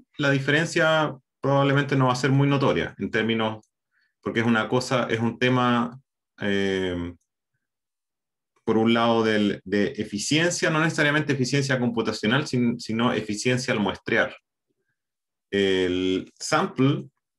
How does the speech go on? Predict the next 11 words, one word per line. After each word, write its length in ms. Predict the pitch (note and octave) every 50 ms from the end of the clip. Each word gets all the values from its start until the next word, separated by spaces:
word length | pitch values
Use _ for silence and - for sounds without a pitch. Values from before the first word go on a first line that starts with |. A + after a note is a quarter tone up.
| _ _
muestrea 840 | - A#2+ A#2 - - C3+ C#3 C#3+ C#3+ C#3+ C#3+ C#3 C#3+ C#3+ C#3 C3+ - - _ _ _ _ -
de, 600 | G#2+ G#2+ A#2 A#2+ A#2+ A#2+ A#2+ A#2+ B2 A#2+ A#2+ - _ _ -
de 180 | - G#2 A#2+ A#2
la 120 | A2+ A2+
distribución 1080 | A#2 A2+ - - A2 G#2 G#2 G#2 G#2 - - B2 A#2+ A#2+ A#2+ A#2+ A#2+ A#2+ A#2+ A#2+ A#2+ - _ _
normal, 540 | - A2+ A2 A2 A#2 A#2 A#2+ B2 C3 C3+ C3+
tal 180 | E3 E3 D3+ D3+
como 180 | - D3+ C#3+
nosotros 360 | C3+ C3+ C3+ - B2+ C3 C#3 C3
la 80 | C3
especificamos 920 | C3 - C3 C3 - B2+ B2 B2+ A#2+ G#2 E2+ D#2+ F2 G#2 C3+ C3+ - -